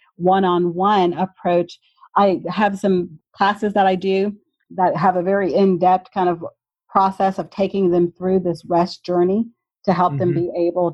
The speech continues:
Speaker 1: to see how they can get more rest in their life. And that's all on my website at I choose my best life dot com.
Speaker 2: Okay, so it sounds great. So they, now let's,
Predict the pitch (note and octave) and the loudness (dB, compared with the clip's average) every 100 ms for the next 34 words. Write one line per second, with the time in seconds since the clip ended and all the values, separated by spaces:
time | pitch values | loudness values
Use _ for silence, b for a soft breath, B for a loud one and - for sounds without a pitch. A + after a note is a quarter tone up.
0 | - F3+ F3 E3+ - _ _ - - G3 | -4 -2 0 0 -4 _ _ -6 0 4
1 | F3+ F3 F3 - F#3+ F3+ F3 F3 E3+ E3 | 4 4 0 -2 0 2 0 0 0 -2
2 | E3 F#3 F3 E3 E3+ E3+ E3 D#3 D#3 D#3 | -2 0 0 0 -2 -4 -2 0 0 0
3 | E3 D#3+ D#3+ E3+ E3 b b - G3 G3 | 0 -2 -2 -4 -4 b b 0 2 2
4 | F3 F3 E3+ E3+ E3 E3 - E3+ D#3+ C#3 | 0 0 0 0 -2 -4 -4 -4 -2 -2
5 | D#3+ - E3+ D#3+ - E3+ D#3+ D#3 D#3+ D#3+ | -6 -8 -8 -8 -8 -8 -6 -4 -4 -4
6 | D#3+ D#3 E3 D#3+ - E3 D#3 E3 D#3 _ | -4 -2 -2 -6 -4 -4 -2 -4 -8 _
7 | _ _ - C3 - E3 D3 - C3 A2+ | _ _ -4 -4 0 0 0 -2 -4 -4
8 | - D3 C#3+ - D#3+ C3 - B2+ C#3+ D#3+ | -4 -2 -2 -2 0 0 -2 -2 0 0
9 | D#3+ - C#3 C3+ E3+ D#3+ - | -2 -6 -4 0 0 0 -4